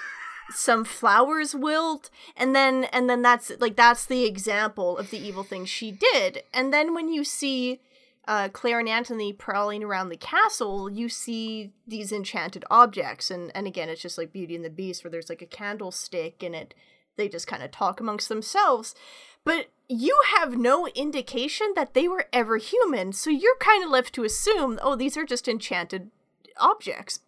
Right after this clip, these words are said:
And no, they are real people. It's just revealed at the end that they are, I,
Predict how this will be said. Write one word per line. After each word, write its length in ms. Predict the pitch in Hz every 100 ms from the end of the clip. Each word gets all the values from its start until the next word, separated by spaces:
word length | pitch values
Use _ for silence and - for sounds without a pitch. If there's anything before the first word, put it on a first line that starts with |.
| _
And 280 | 254 262 254 - 554
no, 300 | - 208 214 - -
they 160 | 370
are 200 | 349 403 349
real 380 | 311 359 403
people. 560 | 381 392 480 247 180 190 _ _ - 269
It's 180 | 269
just 240 | - 427 359
revealed 400 | 392 330 403 392
at 140 | 339
the 160 | 320 294
end 260 | 320 330 233
that 180 | 226 254
they 120 | 294
are, 120 | 285
I, 220 | 262 240